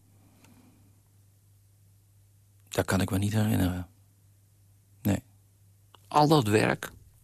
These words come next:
Speaker 1: Veranderen in welke zin bedoel je? In mijn persoonlijk
Speaker 2: Dat,
Speaker 1: leven?
Speaker 2: dat je, dat je denkt van, "Hey, goh, ja, ik heb die wantoestand," eh, ik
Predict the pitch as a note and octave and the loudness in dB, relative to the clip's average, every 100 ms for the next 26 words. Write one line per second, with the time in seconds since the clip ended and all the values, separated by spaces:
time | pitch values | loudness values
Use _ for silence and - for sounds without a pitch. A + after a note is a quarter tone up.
0 | - - _ _ _ _ _ _ _ - | -20 -20 _ _ _ _ _ _ _ -20
1 | - - - A2+ B2+ A2+ A2 G#2+ G#2+ G2+ | -20 -2 4 6 6 6 6 4 4 2
2 | B2+ A2 F#2 F#2 F#2 G2 G#2+ G2 - A2 | 4 4 2 2 0 2 2 2 2 4
3 | A2 G#2 A2 A#2 B2+ B2+ C3 C#3 A2 C3+ | 4 4 4 4 4 2 0 0 -2 -2
4 | A2+ B2 B2+ A#2 A#2+ A#2 A#2+ A#2 A#2 A2+ | 0 0 0 0 0 2 2 2 0 2
5 | A#2+ G2+ C#3+ A2+ F#2 A2 - - - - | 2 2 2 4 4 2 0 -2 -2 -2
6 | F#2 F2+ A2 G#2 G#2+ G2+ - F#2+ F2+ - | -2 2 2 2 2 0 2 2 2 0
7 | - F2+ - - | 0 0 -2 -8